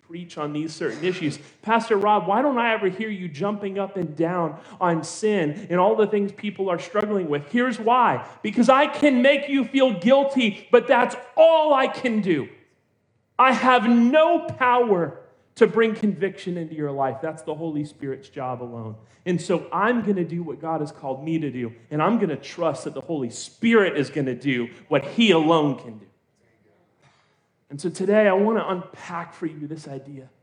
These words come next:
of conviction and condemnation. Maybe you are like me.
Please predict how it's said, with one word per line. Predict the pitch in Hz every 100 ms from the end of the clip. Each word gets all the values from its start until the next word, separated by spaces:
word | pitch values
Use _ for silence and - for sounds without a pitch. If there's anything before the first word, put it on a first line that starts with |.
| _ _ _ _ _
of | _
conviction | 147 120 123 160 160 - 131
and | 120
condemnation. | - 135 123 120 110 107 - 117 _ _ _ _ _ _ _ _ _ _ _ -
Maybe | 180 175
you | 180 180
are |
like | 180 165 165
me. | 139 127